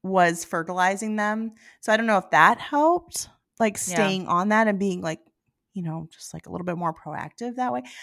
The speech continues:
Speaker 1: I don't know. I mean, I think we're down a little bit, but not by a lot. I just think the plants are
Speaker 2: Yeah.
Speaker 1: a little bit shorter. Just, like, the look is different.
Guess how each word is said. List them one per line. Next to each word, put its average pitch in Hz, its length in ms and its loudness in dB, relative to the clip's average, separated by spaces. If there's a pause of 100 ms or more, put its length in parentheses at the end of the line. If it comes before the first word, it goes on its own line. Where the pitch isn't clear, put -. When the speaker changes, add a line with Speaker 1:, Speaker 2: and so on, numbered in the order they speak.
(180)
Speaker 1:
I 311 80 0
don't 392 100 -2
know. 359 100 2
I 294 40 0
mean, 247 160 0
I - 20 -6
think 330 160 -6
we're 277 120 -4
down 208 340 4
a 190 80 2
little 190 280 2
bit, 240 300 2 (140)
but 190 340 6
not 311 320 2
by 277 140 4
a 175 160 6
lot. 170 400 6 (200)
I 214 120 4
just 254 160 -4
think 254 180 -4
the 220 60 -2
plants 214 360 -2
are 190 40 2
Speaker 2:
Yeah. 180 80 0
Speaker 1:
a - 20 -6
little 170 160 -2
bit - 220 -2 (360)
shorter. 170 580 2
Just, 175 200 -6
like, 196 160 -2
the 180 140 -2
look 190 480 -2
is 175 200 -6
different. - 640 -14